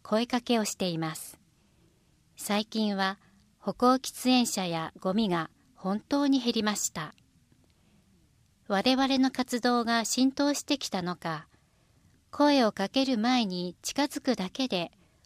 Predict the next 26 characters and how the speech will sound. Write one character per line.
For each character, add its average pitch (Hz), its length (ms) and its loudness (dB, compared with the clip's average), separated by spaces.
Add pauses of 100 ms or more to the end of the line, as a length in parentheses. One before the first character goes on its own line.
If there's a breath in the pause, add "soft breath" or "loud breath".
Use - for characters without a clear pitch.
(140 soft breath)
歩 202 160 2
行 247 220 4
喫 - 360 -6
煙 180 360 -2
を 175 160 -2 (100)
中 254 220 0
止 269 220 0
し - 100 -4
て 269 100 0
く 269 140 -2
れ 262 120 2
る 262 120 -2
人 262 260 -2
も 185 180 -4
増 208 120 -4
え、 180 200 -4 (480 soft breath)
手 180 160 -2
応 277 120 0 (200)
え 226 140 2
を 170 80 -2
感 165 240 -6
じ 160 140 -10
て 170 140 -6
い 160 100 -8
ま 160 180 -8
す。 - 140 -14